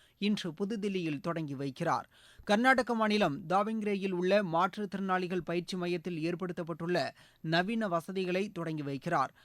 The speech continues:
கட்டாக், பாட்னா, கவுஹாத்தி ஆகிய இடங்களில் உள்ள பயிற்சி மையங்களில் உள்ள புதிய விடுதி கட்டடங்களையும் அமைச்சர் இன்று திறந்து வைக்கிறார்.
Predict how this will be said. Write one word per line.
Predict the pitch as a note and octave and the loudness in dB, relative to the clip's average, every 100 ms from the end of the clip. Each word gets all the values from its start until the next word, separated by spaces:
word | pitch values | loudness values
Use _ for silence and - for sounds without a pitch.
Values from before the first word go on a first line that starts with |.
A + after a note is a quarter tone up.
| _ - | _ -2
கட்டாக், | F3 F3 F#3 F3 _ - | 0 6 6 4 _ 0
பாட்னா, | F3 - F#3 F#3 F3 D#3+ | 0 0 2 2 0 -2
கவுஹாத்தி | F3 F3+ F#3 F3+ F3 | 0 2 0 0 2
ஆகிய | D#3+ D#3+ E3+ | 2 0 -4
இடங்களில் | E3+ F#3 F3+ | -2 -2 0
உள்ள | E3 E3+ F3 | 0 0 0
பயிற்சி | D#3+ E3+ F3+ F#3+ | 0 -4 -4 -4
மையங்களில் | E3 E3 F3+ F#3 F3 | -2 0 0 0 -2
உள்ள | D#3+ E3 G3 - _ _ | 0 2 0 -2 _ _
புதிய | A3 A#3+ A#3 | -4 0 0
விடுதி | F#3 F#3 G3+ | 0 -2 -4
கட்டடங்களையும் | F#3 F3+ F3 F3+ F#3 F#3 G#3 G3+ | -4 -6 -4 -4 -2 0 0 0
அமைச்சர் | - D#3+ F#3+ - F3+ F3+ | -2 -2 -2 -2 -4 -4
இன்று | E3+ E3 D3+ | -4 -4 -4
திறந்து | C#3+ D#3+ D3+ | -4 -4 -2
வைக்கிறார். | D3 C#3 E3+ D3+ | -4 -4 0 0